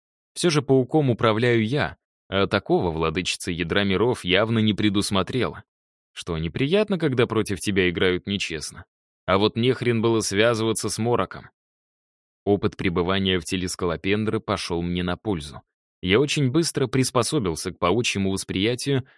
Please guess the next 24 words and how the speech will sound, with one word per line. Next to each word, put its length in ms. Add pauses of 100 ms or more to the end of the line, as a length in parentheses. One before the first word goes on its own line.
(160)
а 140
по 80
мере 260
повышения 680
уровня 440
вносил 480
коррективы 640
в 80
своё 320
развитие. 680 (420)
Для 300
этого 240
всего 240
лишь 200
требовалось 640
отдать 360
соответствующую 880
команду, 560
и 40
сущность 600
паука 420
в 60
теле 220
Брана 440